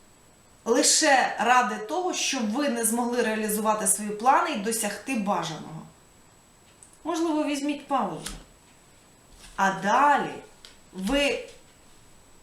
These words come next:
з подвоєною швидкістю, вийшовши з стану бездіяльності,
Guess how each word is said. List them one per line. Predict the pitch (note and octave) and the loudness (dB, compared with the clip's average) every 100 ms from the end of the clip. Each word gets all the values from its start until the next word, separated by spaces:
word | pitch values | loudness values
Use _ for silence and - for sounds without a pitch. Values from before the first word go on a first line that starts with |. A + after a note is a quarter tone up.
| - - - - - | -20 -20 -20 -16 -4
з | - | -4
подвоєною | - C4+ C#4+ G3+ A3+ D4 D4+ B3 A3+ G#3+ G#3 G3 | -4 -2 0 2 2 4 4 2 2 0 0 0
швидкістю, | - G#3 D4 F4+ - G#3 F#3+ - - D#3 D#3 - - - _ - - - _ _ - - - - | -2 0 0 0 -2 -4 -4 -4 -8 -10 -12 -20 -20 -20 _ -20 -20 -20 _ _ -20 -20 -20 -12
вийшовши | G3 A3+ D#4 - - G3+ - - G3+ | -2 4 4 4 2 0 0 -2 2
з | - - - - - - - - - - - - - - - - | 2 2 0 -14 -20 -20 -20 -20 -20 -20 -20 -20 -20 -20 -20 -2
стану | - - C4 C4 A#3+ G#3+ G#3 F#3+ F#3+ - _ _ _ - _ - _ - - | 0 0 2 4 4 2 -2 -4 -10 -20 _ _ _ -20 _ -20 _ -20 -8
бездіяльності, | G3+ B3+ G3+ F#3+ A3+ A3+ D#4 G4 D#4 G3 F3 - - D3+ | -4 0 0 0 -2 2 4 2 0 -6 -8 -10 -10 -12